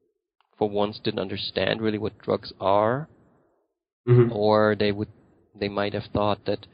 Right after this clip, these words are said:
Speaker 1: drugs are not a serious enough angle to explain certain things. Um,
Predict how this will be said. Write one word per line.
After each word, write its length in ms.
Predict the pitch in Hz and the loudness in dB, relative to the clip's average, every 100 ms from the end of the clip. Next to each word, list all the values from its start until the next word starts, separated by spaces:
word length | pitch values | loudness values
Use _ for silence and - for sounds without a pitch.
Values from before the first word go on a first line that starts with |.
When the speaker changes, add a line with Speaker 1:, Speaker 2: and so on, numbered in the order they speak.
| _ _ _ _ _ _ _ _ _ _ - | _ _ _ _ _ _ _ _ _ _ -4
Speaker 1:
drugs 360 | 110 107 - 101 - | -2 -2 -2 -4 -4
are 80 | 98 | -10
not 220 | 98 98 | -6 -8
a 40 | 95 - - - | -8 -12 -16 -6
serious 640 | 120 120 123 123 - - - _ | -2 -2 -2 -6 -8 -12 -12 _
enough 300 | 117 120 123 - - | -8 -2 -2 -2 -2
angle 480 | 107 117 127 127 123 - | 0 0 -2 -4 -6 -4
to 300 | 120 120 120 | -2 -2 -4
explain 480 | 131 - - 117 120 | -8 -8 -2 -2 -2
certain 360 | - 127 - 120 | -6 -8 -8 -6
things. 580 | 123 123 127 135 - - - _ _ _ _ _ _ _ _ _ - _ - | -4 -2 -6 -10 -10 -12 -14 _ _ _ _ _ _ _ _ _ -20 _ -8
Um, 920 | 110 107 104 107 104 104 104 104 107 | 0 2 4 4 2 -4 -12 -16 -20